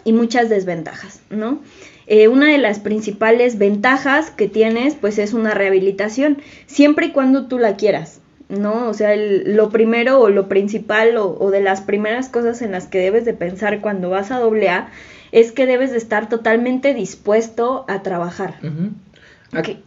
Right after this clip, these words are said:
Speaker 2: a que lleves este, o sea, como tú decías hace rato, ¿no? El primer paso de admitir, pero también admitir de yo no puedo, ¿no? O sea, yo no puedo
Speaker 1: Sí.
Speaker 2: solo, hoy esto me gobierna, yo no puedo solo.
Speaker 1: Sí, exactamente, o sea, tu primer paso es aceptar y tu se-, tu segundo paso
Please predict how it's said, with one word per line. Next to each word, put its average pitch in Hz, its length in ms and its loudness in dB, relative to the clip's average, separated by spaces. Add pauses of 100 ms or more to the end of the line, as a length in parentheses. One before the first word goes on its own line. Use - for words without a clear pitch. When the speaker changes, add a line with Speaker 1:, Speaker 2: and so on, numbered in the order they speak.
Speaker 2:
a 156 140 -4
que 156 100 -6
lleves 214 280 2
este, 220 180 0
o 160 280 0
sea, 156 120 -2
como 151 200 -2
tú 175 80 -2
decías 180 240 0
hace 175 120 -6
rato, 165 260 -6
¿no? 147 120 -4
El 175 80 -6
primer 151 320 -8
paso 160 380 -4
de 143 240 -4
admitir, 156 580 -4 (340)
pero 156 220 4
también 147 260 -2
admitir 180 440 -2
de 151 160 6
yo 160 140 0
no 160 220 -4
puedo, 180 320 -4
¿no? 165 160 -4
O 208 60 -4
sea, 147 100 -4
yo 165 240 0
no 285 260 -2
puedo 196 300 0
Speaker 1:
Sí. 147 140 -4
Speaker 2:
solo, 233 320 2
hoy 196 420 0
esto 233 240 -2
me 220 140 0
gobierna, 165 680 0
yo 165 240 -2
no 208 240 -8
puedo 156 280 -6
solo. - 240 -16 (400)
Speaker 1:
Sí, 269 220 2
exactamente, 226 640 -2
o 190 40 -2
sea, 214 180 -2
tu 196 120 -6
primer 220 360 -4
paso 254 360 0
es 226 160 0
aceptar 233 520 -2
y 220 40 0
tu 202 180 -6
se-, 208 140 -4
tu 208 400 -4
segundo 226 480 0
paso 233 400 0